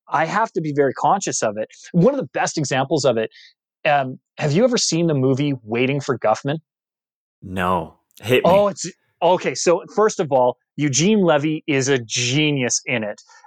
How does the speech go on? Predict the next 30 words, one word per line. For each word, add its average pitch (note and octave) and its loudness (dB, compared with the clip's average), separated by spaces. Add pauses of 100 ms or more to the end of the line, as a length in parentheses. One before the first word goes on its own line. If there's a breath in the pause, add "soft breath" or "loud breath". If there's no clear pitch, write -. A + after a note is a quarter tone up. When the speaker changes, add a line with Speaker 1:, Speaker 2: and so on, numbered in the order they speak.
Speaker 1:
And D3+ 0
it's, C3+ -4 (120)
it's D3+ -2
from E3 0
the C3+ -4
same F3+ 0 (300)
producer, D3+ 0
uh, D3+ 2
or C#3+ -2
same, F3 -2 (500)
uh, C3 2 (480)
folks E3 0
that C3+ -2
did, C3 -2
um, B2+ 0
Spinal C#3 -2
Tap C3 0
and A2 -10
Best C3 0
in B2 -4
Show. B2 2 (280 soft breath)
It's C#3 -2
that B2+ 0
same D#3 -2
group C#3 0
of - -8
people. - -6 (300)
Okay. C3 0 (580 soft breath)
And D#3 -2
so E3+ 2